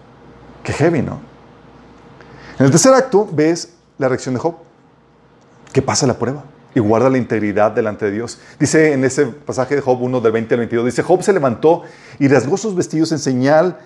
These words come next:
de dolor", ¿sí? "Después se rasuró la cabeza y se postró en el suelo para reclamarle a Dios". No, para adorarlo. Qué fuerte. Y dijo,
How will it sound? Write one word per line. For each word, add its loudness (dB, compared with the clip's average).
de -2
dolor", 4
¿sí? -8
"Después 4
se 4
rasuró 4
la 2
cabeza -2
y -6
se -8
postró -8
en -8
el -6
suelo -2
para 0
reclamarle -2
a 0
Dios". -8
No, -12
para 0
adorarlo. -4
Qué -20
fuerte. -16
Y 6
dijo, 4